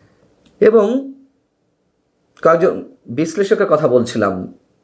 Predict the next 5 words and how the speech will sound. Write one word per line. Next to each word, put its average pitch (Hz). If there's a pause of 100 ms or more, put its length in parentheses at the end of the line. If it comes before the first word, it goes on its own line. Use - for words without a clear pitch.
যে 160
তারা 190 (360)
এই 185
নির্বাচনকে 196
মোটামুটি, 196